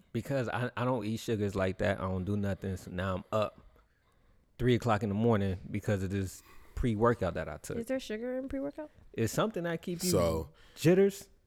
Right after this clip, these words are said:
Speaker 3: you know, I cut, I cut sodas and juices out my diet, like, completely.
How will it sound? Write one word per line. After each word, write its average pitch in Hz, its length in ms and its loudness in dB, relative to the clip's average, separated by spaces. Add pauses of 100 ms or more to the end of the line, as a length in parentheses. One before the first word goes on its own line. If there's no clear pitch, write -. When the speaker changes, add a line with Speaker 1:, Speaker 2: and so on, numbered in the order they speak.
(140)
Speaker 3:
you 101 120 4
know, 107 100 6
I 92 120 4
cut, - 440 2 (300)
I 95 120 2
cut - 440 0
sodas 92 580 0
and 82 200 -6
juices 80 540 -4
out 76 220 -6
my 78 140 -6
diet, 71 460 -10
like, 53 220 -10
completely. 78 640 -4